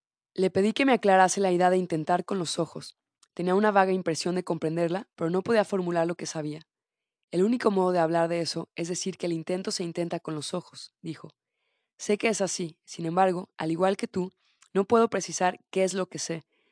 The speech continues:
Los brujos resuelven esta dificultad aceptando algo sumamente obvio. Los seres humanos son ínfimamente más complejos y misteriosos que nuestras más locas fantasías".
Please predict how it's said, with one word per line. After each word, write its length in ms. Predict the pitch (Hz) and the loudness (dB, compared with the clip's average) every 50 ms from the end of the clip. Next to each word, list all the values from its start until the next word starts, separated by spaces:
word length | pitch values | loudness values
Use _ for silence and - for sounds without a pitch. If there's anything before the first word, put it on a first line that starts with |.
| _ _ _ _ _ | _ _ _ _ _
Los 120 | 170 170 170 | -2 -2 0
brujos 280 | 180 208 196 - 262 | 2 2 2 2 0
resuelven 420 | 269 233 - - 202 185 185 185 180 | 0 0 0 2 2 2 2 2 0
esta 220 | 175 - 196 185 | 0 0 0 -2
dificultad 540 | 185 175 - 175 - - 165 - 175 175 175 | -2 -2 -6 -6 -6 -6 -2 0 2 2 2
aceptando 600 | 175 170 - 160 - - 180 180 185 202 - - - | 2 0 -4 -6 -4 -2 -2 0 2 0 0 -2 -4
algo 240 | - 180 180 185 185 | -4 -2 -2 -2 -2
sumamente 560 | 180 - 185 180 175 175 170 170 165 170 165 | -4 -4 -4 -4 -2 -2 -4 -4 -4 -2 -2
obvio. 300 | 160 165 156 151 156 156 - _ _ _ _ _ _ _ _ _ _ - | 0 0 -2 -4 -6 -10 -12 _ _ _ _ _ _ _ _ _ _ -8
Los 100 | 170 - | -4 0
seres 240 | - 220 247 240 254 | 0 0 2 2 2
humanos 340 | 226 208 196 196 196 185 | 2 4 4 4 2 2
son 220 | - 190 180 185 - _ | 0 -2 -4 -4 -4 _
ínfimamente 880 | - 214 220 220 - 254 240 220 196 175 180 180 170 160 - 175 170 - - | -4 -4 -2 -2 0 0 0 0 0 0 0 -2 -2 -2 -4 -6 -6 -6 -6
más 220 | 185 180 180 165 | -6 -4 -4 -4
complejos 640 | - 196 190 175 180 185 175 156 - 165 165 - - | -4 -6 -6 -4 -4 -4 -6 -6 -8 -10 -10 -10 -8
y 40 | |
misteriosos 640 | 165 160 147 - 165 160 170 175 165 - - 196 - - _ _ _ _ | -8 -8 -8 -8 -6 -4 -4 -4 -4 -4 -8 -10 -12 -14 _ _ _ _
que 100 | - - | -8 -4
nuestras 300 | 175 175 165 - 180 156 | -4 -4 -4 -4 -6 -4
más 200 | 180 185 196 202 | -2 -2 -2 0
locas 280 | 208 202 190 - 185 - | 0 -2 -2 -2 -6 -8
fantasías". 680 | - 180 170 165 - 156 - - 165 151 156 - - | -8 -8 -8 -6 -8 -8 -10 -10 -12 -12 -14 -14 -18